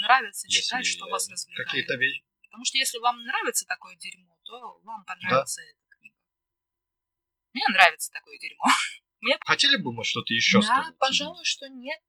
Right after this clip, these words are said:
Speaker 1: Мы даже уже следующий выпуск умудрились анонсировать.
Speaker 2: Нет, я хотел сказать, что
Speaker 1: А,
Speaker 2: неважно,
Speaker 1: конечно.
Speaker 2: хорошая книга или плохая,
Speaker 1: Эта
Speaker 2: главное,
Speaker 1: книга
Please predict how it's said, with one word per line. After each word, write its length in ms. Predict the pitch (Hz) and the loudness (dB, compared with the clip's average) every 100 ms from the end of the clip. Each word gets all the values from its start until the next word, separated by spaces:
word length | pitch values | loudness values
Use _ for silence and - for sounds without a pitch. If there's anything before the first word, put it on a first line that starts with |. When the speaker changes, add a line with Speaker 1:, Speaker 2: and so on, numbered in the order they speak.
| _ 202 | _ _
Speaker 1:
Мы 160 | 220 | -20
даже 280 | 233 233 226 | -16 -14 -12
уже 160 | 220 214 | -8 -4
следующий 540 | - 240 240 240 233 | -4 -6 -4 -2 -2
выпуск 380 | 220 226 - - | -4 -8 -6 -6
умудрились 520 | 196 190 - 196 185 | _ -20 -20 -14 -12
анонсировать. 880 | 196 190 196 - - - _ - - _ _ _ _ _ _ _ _ _ _ _ _ | -12 _ -14 -14 -14 -20 _ -14 -14 _ _ _ _ _ _ _ _ _ _ _ _
Speaker 2:
Нет, 480 | 104 104 123 175 113 - _ | -20 -6 4 6 6 2 _
я 400 | - 98 107 170 | -20 0 8 8
хотел 420 | 175 113 - 104 95 | 8 4 2 -2 -2
сказать, 480 | - 98 95 98 - | -4 -6 -2 -2 -2
что 320 | - - 196 | -4 -4 12
Speaker 1:
А, 320 | 202 285 254 175 - - _ _ - | 12 12 12 12 8 -6 _ _ 4
Speaker 2:
неважно, 760 | 247 247 285 302 - - - 208 | 6 10 12 12 12 8 6 2
Speaker 1:
конечно. 0 | - - _ - | 0 -6 _ 2
Speaker 2:
хорошая 540 | 104 104 143 - 104 | 4 6 4 2 -4
книга 300 | _ 98 92 | _ -20 -14
или 200 | 95 98 | -12 -12
плохая, 840 | 95 98 95 - 107 107 110 101 87 | -6 0 0 0 -2 2 2 2 -2
Speaker 1:
Эта 1200 | - _ _ _ _ - - _ - - _ 95 | -12 _ _ _ _ -20 -20 _ -20 -20 _ _
Speaker 2:
главное, 340 | 95 214 131 - | 8 10 10 8
Speaker 1:
книга 180 | - | 2